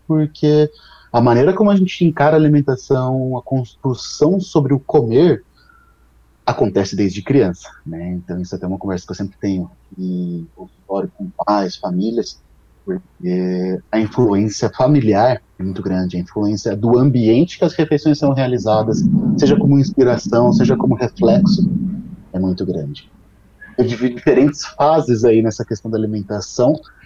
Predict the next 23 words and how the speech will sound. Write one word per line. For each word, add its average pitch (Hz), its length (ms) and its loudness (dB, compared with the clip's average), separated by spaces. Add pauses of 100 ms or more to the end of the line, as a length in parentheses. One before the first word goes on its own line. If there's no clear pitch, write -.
(460)
Pra 214 160 4
mim, 165 200 2 (1120)
eu 151 60 0
fui 196 180 2
uma 196 220 2
criança 156 760 2 (520)
obesa. 139 440 2 (360)
Eu 107 80 -2
lembro 113 200 0
até 123 160 0
hoje 120 260 2
quando 110 180 -4
eu 107 80 -4
fui - 160 -6
no 104 100 -4
médico, 98 500 -4
no 98 100 -10
pediatra, 95 680 -4 (460)
fazendo 104 240 -2
aquela 104 220 -2
evolução 104 500 0
na 104 140 0
curva 117 680 0